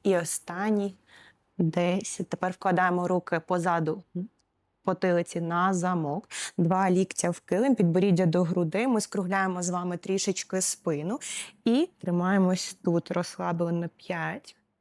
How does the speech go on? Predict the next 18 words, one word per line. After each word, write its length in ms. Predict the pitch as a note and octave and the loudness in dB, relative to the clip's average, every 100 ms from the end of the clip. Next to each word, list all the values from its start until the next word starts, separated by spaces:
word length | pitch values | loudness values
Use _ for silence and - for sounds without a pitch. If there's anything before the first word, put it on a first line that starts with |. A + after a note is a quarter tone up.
| _ - - - - - | _ -20 -18 -18 -12 -2
Руки 280 | G#3 G3 G3 | 2 2 0
створюють 500 | - F#3+ G3 F#3 F3+ | 0 2 4 4 4
легкий 420 | F#3 F#3 - F#3+ | 0 0 2 2
тиск 420 | F3+ F#3+ F#3+ - | 2 2 2 0
нам 180 | F3+ F3+ | 0 2
на 100 | F3+ | 2
потилицю. 640 | F3+ F3+ F3 G#3 D4+ C#4 G3 | 0 -2 0 0 0 -2 0
Ми 80 | F#3+ | 0
відчуваємо, 400 | G3 F#3+ F#3+ F#3 | -2 -2 -2 -2
як 120 | F3+ | -2
тягнеться 460 | F#3+ F#3 F3+ F#3 | -2 -2 -2 -2
задня 360 | F3+ F3+ F3+ F3+ | 0 0 0 0
лінія 320 | F3 F3 F3 | 0 0 -2
шиї. 480 | F3+ - G#3+ C#4+ - | -2 -2 0 0 0
І 120 | - F#3 | -2 -2
ще. 420 | - - D#3+ F3 _ _ _ _ _ - | -2 -4 -4 -6 _ _ _ _ _ -12
Чотири. 680 | - F#3+ F#3+ F3 E3 E3+ C4+ _ _ _ _ _ _ _ _ _ _ _ _ _ _ | -4 -4 -2 -4 -2 -4 -8 _ _ _ _ _ _ _ _ _ _ _ _ _ _
Три. 380 | - F#3 E3 | -2 0 0